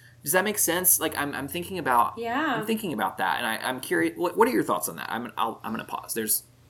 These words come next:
Speaker 1: I haven't fully processed, so I'm just
Speaker 2: <laughs>
Speaker 1: curious. <laughs>
Speaker 2: Yeah, I mean, I feel like,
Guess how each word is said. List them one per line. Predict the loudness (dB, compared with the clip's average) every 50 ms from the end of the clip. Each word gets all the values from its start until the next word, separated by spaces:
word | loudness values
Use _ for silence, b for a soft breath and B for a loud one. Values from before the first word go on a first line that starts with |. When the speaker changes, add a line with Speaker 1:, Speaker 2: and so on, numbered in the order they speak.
| -20 -20 -20 -20 -20 -20 -20 -12 -6 -4
Speaker 1:
I | -4
haven't | -4 -4 -6 -8 -14 -20 -20 -20 -20 -20 -20 -20 -20 -20 -14 -8
fully | -6 -4 -2 -2 -2
processed, | -2 -4 -4 -4 -4 -6 -6 -6 -6 -4 -4
so | -4
I'm | -2 -2
just | -2 0 2
Speaker 2:
<laughs> | 2 2
Speaker 1:
curious. | 2 0 -2 -2 0 0 0 0 0 0 2 4
<laughs> | 4 4 4 0 B B B B B B B B B B B B B B -8
Speaker 2:
Yeah, | -2 2 4 4 6 6 6 4 4 4
I | 2 4
mean, | 4 4 4 4 2
I | 2 0 0
feel | 0 2 4 4 6
like, | 6 4 2 0 -4